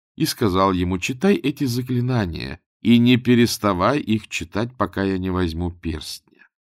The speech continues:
И Афан подходил к ложу, пока не приблизился к нему.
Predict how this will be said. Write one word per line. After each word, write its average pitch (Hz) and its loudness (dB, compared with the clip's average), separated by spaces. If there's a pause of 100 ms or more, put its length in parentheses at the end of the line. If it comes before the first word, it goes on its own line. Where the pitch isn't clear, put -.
(1300)
И 117 6
Афан 110 2
подходил 87 -4
к - -20
ложу, 117 -2 (180)
пока 113 0
не 113 2
приблизился 127 0
к - -20
нему. - -20